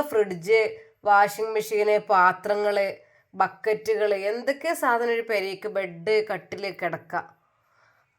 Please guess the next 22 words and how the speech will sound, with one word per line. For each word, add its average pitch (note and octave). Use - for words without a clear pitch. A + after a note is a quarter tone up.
അതുപോലെ F#3+
സോഫ, G3
ടേബിൾ G3
ഒക്കെ -
എൻ്റെ C4
ഷമ്മാസ് G3
ഒരു G#3+
ഷോപ്പിൽ F#3+
ഏൽപ്പിച്ചേക്കണ്. F3
ഒക്കെ F3
അതിലേക്കുള്ള A3
അനുസരിച്ച് G#3
ഒരു B3+
അളന്ന് A#3
പോയിക്കണ് G3
തോന്നുന്നുണ്ട്. E3
ഏ, F3+
അങ്ങനെ G#3+
അതിലേക്കുള്ള A3+
മുഴുവൻ A#3+
സാധനങ്ങളും F#3+
അവിടെ F3+